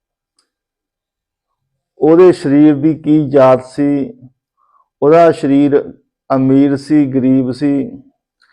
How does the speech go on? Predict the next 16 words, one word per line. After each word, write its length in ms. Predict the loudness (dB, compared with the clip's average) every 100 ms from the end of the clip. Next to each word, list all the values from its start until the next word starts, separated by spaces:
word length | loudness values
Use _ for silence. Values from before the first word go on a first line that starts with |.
| _ _ _ _ -4
ਉਹਦਾ 300 | 0 2 2
ਸਰੀਰ 320 | 0 -2 -2
ਕਿਹੋ 240 | -2 -2 0
ਜਿਹਾ 360 | 0 2 0
ਸੀ, 420 | -2 -6 -6 -8 -16 _ _ _ _ _ _ _ _ _ _ _ _ _ _ _ _ _ _ _ _ _ _ _ _ _ _ _ _ _ _ _ _ _ _ -2
ਉਹਦਾ 260 | 0 2
ਕਿੱਥੇ 400 | 0 -6 -6 -2
ਜਨਮ 260 | 0 0 -2
ਹੋਇਆ, 340 | 0 0 0
ਕਿੱਥੇ 460 | -2 -6 -6 -2 0
ਉਹ 220 | 2 0
ਗਿਆ, 480 | 0 0 0 -2 -6 _ _ _ _ _ _ _ _ _ _ _ _ _ _
ਸਾਰੀਆਂ 500 | -4 2 2 0 -2
ਇਹੀ 140 | -2 -2
ਵਿਚਾਰਾਂ 420 | -2 -2 -2 -4
ਸਿਰਫ। 240 | -8 -10